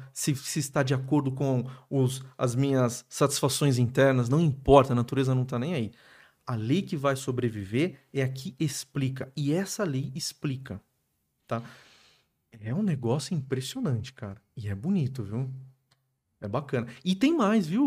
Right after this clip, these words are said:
Lutz? Essa, essa equação, essa função de onda, tá? Essa amplitude de probabilidade, que também po-, ela pode ser vista como uma função de onda, ela, ela não é um artifício. Ela é real.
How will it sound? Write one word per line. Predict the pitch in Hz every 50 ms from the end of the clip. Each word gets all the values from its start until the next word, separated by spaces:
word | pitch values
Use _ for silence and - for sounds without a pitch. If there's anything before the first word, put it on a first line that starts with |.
| 202
Lutz? | 147 131 120 135 - - - - - - - - - _ _ -
Essa, | 175 220 233 - 269 247 233 214
essa | - 151 156 - -
equação, | 180 190 - 156 131 - - - 147 170 226 226 127 - - - _ _ _ _ _ _ _ _ _ _ _ _ _ _ _ _ -
essa | 156 151 - 175 156
função | - - 160 131 - - 170 190 208
de | 180 131 131
onda, | 120 123 180 226 226 139 110 113 127 _ _ _ _ _ _
tá? | - 123 147 170 170
Essa | - 123 - 143
amplitude | 127 127 127 123 - - 147 143 131 131
de | 131
probabilidade, | - 131 123 120 113 107 107 104 101 107 123 165 156 117
que | - -
também | - 117 113 113
po-, | 113 - 135 131 131 - - _ _ _ -
ela | 123 120 123
pode | 123 - 135 127 131
ser | 131 -
vista | 120 117 - - 127
como | 131 - 117
uma | 120 120 113
função | - - 127 113 - - 113
de | 107 101 104
onda, | 117 165 202 202 143 110 131 - - - - - - _ _ _
ela, | - 123 123 127 127 123 123 120 117 117 113 110 110 107 104 101 98 98 98 90 - - _ _ _ _ _ _ _
ela | - 131 143 156
não | 175 165 160
é | 170
um | 180 170
artifício. | 131 131 - - - - 104 95 - - - - - _ _ _ _ _ _ _ _ _ -
Ela | 117 120 143
é |
real. | 156 147 - 220 190 143 131 143 139 135 -